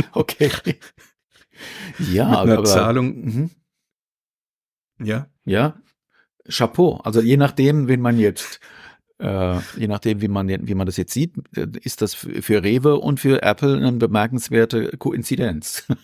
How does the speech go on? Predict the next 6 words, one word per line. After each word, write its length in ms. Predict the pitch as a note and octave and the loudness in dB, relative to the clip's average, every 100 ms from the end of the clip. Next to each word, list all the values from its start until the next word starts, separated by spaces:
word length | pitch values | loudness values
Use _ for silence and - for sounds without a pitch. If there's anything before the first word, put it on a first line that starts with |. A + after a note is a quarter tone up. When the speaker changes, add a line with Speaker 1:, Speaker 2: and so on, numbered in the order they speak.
| _ | _
Speaker 1:
<laughs> 340 | - - - - | -14 -12 -12 -10
Speaker 2:
Ganz 320 | - C3 - | -2 0 2
genau. 460 | - A#2+ G#2 F2+ - _ - - - | 0 2 2 0 -6 _ -14 -14 -8
Also 180 | G#2+ G#2+ | 0 0
acht 160 | - A#2+ | 2 0
Millionen. 580 | G#2 F2+ F#2+ A2 D3+ | 2 2 0 -2 -4